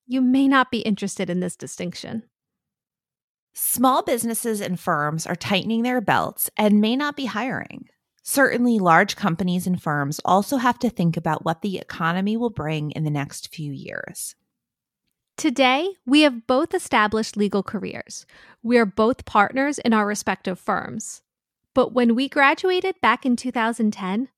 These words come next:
Speaker 1: we were scared. Clerkships in Superior Court that used to get a few hundred or less applications were receiving thousands of applications, including from established attorneys with years of experience.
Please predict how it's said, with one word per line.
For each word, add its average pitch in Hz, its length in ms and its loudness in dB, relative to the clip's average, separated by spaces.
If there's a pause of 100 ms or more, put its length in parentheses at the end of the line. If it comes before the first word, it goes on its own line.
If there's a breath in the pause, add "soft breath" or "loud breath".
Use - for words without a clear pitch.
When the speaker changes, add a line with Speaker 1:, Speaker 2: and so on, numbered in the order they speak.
(400)
Speaker 1:
we 311 120 -2
were 440 120 -4
scared. 226 680 -4 (760)
Clerkships - 600 -2
in 247 120 0
Superior 233 600 -4
Court - 460 -6 (180)
that 269 160 0
used 349 240 -2
to 294 80 -2
get 233 340 -4
a 214 60 -14
few 302 280 -4
hundred 240 440 0
or 190 140 0
less 196 320 -4
applications 254 880 -6 (160)
were 233 120 2
receiving 233 600 -4 (180)
thousands 220 960 -2
of 208 120 -8
applications, - 1000 -10 (560 loud breath)
including 330 600 0
from 269 180 -2
established 262 560 -2
attorneys 220 640 -6
with 269 140 -4
years 269 340 0
of 240 80 -6
experience. - 880 -8